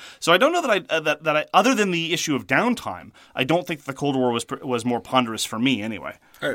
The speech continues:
Speaker 2: I think in the other games, you get a little bit more synergy going with the other players, like, they clear a spot for you and you push forward, and it just feels a little more fluid, whereas this, you're just by yourself, and it's just,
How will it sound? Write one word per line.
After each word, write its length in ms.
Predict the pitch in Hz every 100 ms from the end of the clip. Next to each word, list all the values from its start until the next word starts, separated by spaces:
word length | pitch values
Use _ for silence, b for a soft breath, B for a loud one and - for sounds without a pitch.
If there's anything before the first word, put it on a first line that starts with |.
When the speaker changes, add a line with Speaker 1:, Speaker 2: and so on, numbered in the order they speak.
| -
Speaker 2:
I 80 | 127
think 180 | 151 175
in 80 | 151
the 80 |
other 120 | 127 127
games, 300 | 127 120 107
you 220 | 90 110
get 100 | 117
a 40 |
little 140 | 113 107
bit 60 |
more 220 | 98 95 - _ -
synergy 480 | - 139 131 120 117
going 180 | 117 117
with 120 | 104
the 80 | 104
other 100 | 95
players, 480 | - 123 123 113
like, 140 | 101 -
they 120 | 104
clear 220 | - 113
a 40 | 107
spot 260 | - 104
for 200 | - 117
you 140 | 117 113
and 100 | 107
you 80 |
push 220 | 98 104 -
forward, 560 | 127 123 123 123 123 B B B B B -
and 180 | 123 117
it 100 | 107
just 200 | 135 -
feels 360 | 147 127 117
a 40 | 113
little 160 | 113
more 160 | 104 98
fluid, 460 | - 143 139 131 113
whereas 320 | 107 101 87
this, 200 | 110 -
you're 100 | 98
just 240 | 95 -
by 180 | 101 107
yourself, 520 | 98 - 104 92 90
and 120 | 92
it's 140 | 85 -
just, 180 | 90